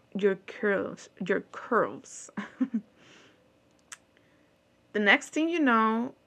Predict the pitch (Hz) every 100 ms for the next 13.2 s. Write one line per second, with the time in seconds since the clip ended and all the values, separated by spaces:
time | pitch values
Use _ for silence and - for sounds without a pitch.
0 | _ - 226 - 262 311 392 381 370 359
1 | - _ _ - 320 311 302 - 294 294
2 | 269 294 320 269 - - - - 233 226
3 | 220 220 233 - _ _ _ - - 262
4 | 254 240 214 220 254 285 277 220 208 202
5 | - _ _ _ - 202 214 214 190 208
6 | 190 214 277 277 220 - 370 311 - -
7 | 262 - _ _ _ _ _ _ - -
8 | _ _ - 226 320 285 254 240 220 214
9 | 226 233 214 214 - _ 220 190 196 262
10 | 349 - - 120 92 92 - - 175 170
11 | - 240 294 233 185 156 - 226 _ _
12 | _ _ - 208 196 185 - 107 110 -
13 | 202